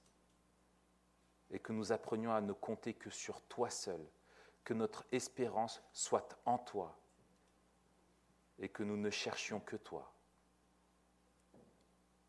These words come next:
Seigneur, fais grandir notre connaissance intime de notre Seigneur, afin de chercher à lui ressembler dans ce que nous vivons.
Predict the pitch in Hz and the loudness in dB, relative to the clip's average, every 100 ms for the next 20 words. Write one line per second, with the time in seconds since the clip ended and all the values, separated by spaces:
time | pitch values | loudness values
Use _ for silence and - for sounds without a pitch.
0 | - - 101 110 - - 123 117 120 101 | -18 -6 0 0 0 0 2 2 0 0
1 | 117 113 - - _ _ _ 98 95 101 | -4 -6 -10 -20 _ _ _ -12 -8 -8
2 | - 113 110 - 110 - - - _ _ | -2 0 0 -2 -4 -6 -10 -14 _ _
3 | _ - 131 - - 104 78 - _ _ | _ 0 0 0 -4 -4 -6 -16 _ _
4 | _ _ _ _ _ - 98 101 - 98 | _ _ _ _ _ -4 -2 -2 -4 -4
5 | - 110 92 - - - _ _ _ _ | -2 -2 -4 -10 -16 -20 _ _ _ _
6 | _ _ _ _ _ _ _ _ _ _ | _ _ _ _ _ _ _ _ _ _
7 | _ _ _ _ _ - - 104 98 92 | _ _ _ _ _ -8 -2 0 0 -2
8 | - 117 - - 104 101 - _ _ _ | 0 -2 -2 0 -2 -2 -14 _ _ _
9 | _ - 95 98 104 104 110 92 87 82 | _ -6 -2 4 4 4 0 -4 -6 -8
10 | - _ _ _ _ - 90 - 92 85 | -18 _ _ _ _ -10 -10 -6 -8 -8
11 | 80 73 | -12 -12